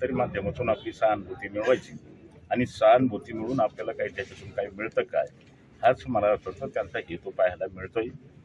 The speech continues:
आता कार्यकर्त्याचा संयम सुटत चाललाय, कार्यकर्ते सा-, सांगायला लागले तर "कर्डिले साहेब आता हे आम्ही सहन किती दिवस करणार, किती वेळा करणार?"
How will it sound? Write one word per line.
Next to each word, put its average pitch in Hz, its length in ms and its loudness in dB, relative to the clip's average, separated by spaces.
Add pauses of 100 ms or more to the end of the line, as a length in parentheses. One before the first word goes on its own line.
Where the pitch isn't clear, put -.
(120)
आता - 200 2
कार्यकर्त्याचा 123 800 0
संयम 131 340 0
सुटत 135 400 0
चाललाय, 71 260 -2 (520)
कार्यकर्ते 120 540 2
सा-, 123 240 0
सांगायला 123 440 2
लागले 85 260 -2 (520)
तर - 40 -6
"कर्डिले 123 380 0
साहेब 131 240 0
आता 123 180 2
हे 117 160 2
आम्ही 117 220 2
सहन 123 300 0
किती 123 280 -8
दिवस 120 220 -2
करणार, 104 300 -2
किती 127 360 -6
वेळा 110 240 4
करणार?" 87 320 -4